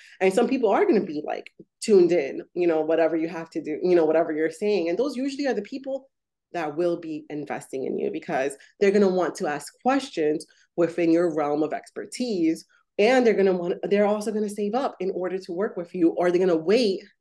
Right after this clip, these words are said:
until you have that product that they're wanting to invest in. And I remember when I was first starting my Facebook group, and then I launched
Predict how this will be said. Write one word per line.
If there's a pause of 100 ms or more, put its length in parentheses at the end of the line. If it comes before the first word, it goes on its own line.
until
you
have
that (340)
product (280)
that
they're
wanting
to
invest
in.
And
I
remember
when
I
was (480)
first
starting
my
Facebook
group, (760)
and
then
I
launched